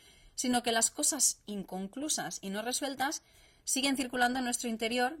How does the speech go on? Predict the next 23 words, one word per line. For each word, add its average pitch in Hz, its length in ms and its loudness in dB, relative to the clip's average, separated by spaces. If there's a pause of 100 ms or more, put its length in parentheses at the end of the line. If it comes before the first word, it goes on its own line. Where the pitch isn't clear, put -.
y 202 120 -2
aparecen 202 420 0
cuando 202 220 -2
menos 190 260 -4
las 220 160 -2
esperamos 208 720 0
en 190 140 -4
las 180 100 -4
situaciones 185 600 -6
más 190 260 -2
inesperadas, - 800 -8 (320)
¿no? 185 180 -6
Por 170 100 -8
ejemplo, 196 400 -6
cuando 151 400 -10 (600)
Vernon 202 500 -2
está - 460 -2 (420)
desayunando 190 960 -2
el 175 140 -10
domingo 175 280 -6
por 190 140 -6
la 185 140 -4
mañana 214 480 -4